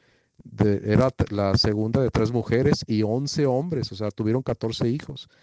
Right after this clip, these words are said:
Cuando se separan mis padres, llegamos a ver la casa de mis abuelos,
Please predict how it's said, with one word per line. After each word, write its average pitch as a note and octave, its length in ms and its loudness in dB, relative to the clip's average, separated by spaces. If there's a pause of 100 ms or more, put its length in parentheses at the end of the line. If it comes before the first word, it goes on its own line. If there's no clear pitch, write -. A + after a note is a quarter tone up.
(420)
Cuando G#2+ 340 2
se - 100 2
separan A#2 460 2
mis D#3+ 160 0
padres, C3 440 2
llegamos A2+ 400 0
a C#3+ 40 -2
ver C3+ 160 0
la A#2+ 80 -2
casa B2 200 -2
de C#3 60 -4
mis B2+ 160 -2
abuelos, B2+ 480 2